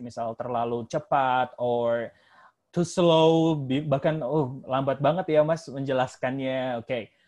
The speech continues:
just tell me, oke? Nah, aturannya hanya satu, teman-teman harus confident. Kalau ada pertanyaan, silakan diajukan.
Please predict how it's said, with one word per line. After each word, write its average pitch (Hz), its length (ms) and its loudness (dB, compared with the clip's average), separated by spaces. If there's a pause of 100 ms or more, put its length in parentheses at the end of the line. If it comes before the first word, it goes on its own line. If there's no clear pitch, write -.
(200)
just 156 240 -8
tell 143 320 -2
me, 107 320 -10 (160)
oke? 131 400 -4 (480)
Nah, 151 320 0 (480)
aturannya 170 560 2
hanya 160 360 0 (520)
satu, 180 640 -2
teman-teman 143 400 -6
harus 143 160 -6
confident. 143 720 -6 (880)
Kalau 131 160 0
ada 131 80 0
pertanyaan, 139 640 -4
silakan 139 320 -2
diajukan. 120 880 -6